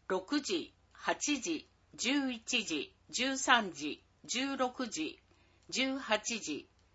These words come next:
二十一時、二十三時から。お知らせ番組、各課からのお知らせや市民活動団体、ボランティア団体の情報などをお伝えします。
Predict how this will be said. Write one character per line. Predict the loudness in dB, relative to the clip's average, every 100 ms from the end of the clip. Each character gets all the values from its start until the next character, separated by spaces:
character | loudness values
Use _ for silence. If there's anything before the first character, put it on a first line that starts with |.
| _ 0
二 | 2
十 | 4 4 4 2
一 | 0 0 0
時、 | 0 -4 -8 _ _ _ _
二 | -2 0
十 | 2 0 4
三 | 4 4 2
時 | -6
か | -4 -2
ら。 | -2 -2 _ _ _ _ _ _ _ _ _ _
お | -2
知 | 0 2
ら | 2
せ | 2 0
番 | 2 2 0
組、 | -2 -4 -8 -14 _ _ _ _ _
各 | 4 4 4 2
課 | 4
か | 4 4
ら | 4 4
の | 2
お | -2
知 | 0 2
ら | 2
せ | 2 2
や | 6 4 2 -10
市 | -6 -2
民 | 2 4 4
活 | 2 2 2
動 | 2 2
団 | 4 2 2
体、 | 0 2 2 -2 -12 _ _ _ _
ボ | 2
ラ | 6 6
ン | 6
テ | 2
ィ | 2
ア | 6
団 | 6 6 6
体 | 6 6
の | 4 0
情 | 2 4 4
報 | 4 2 4
な | 6 6
ど | 4
を | 0 0
お | -2
伝 | -4 2 4 4
え |
し | 2 2
ま | 0 0
す。 | -6 -14 -16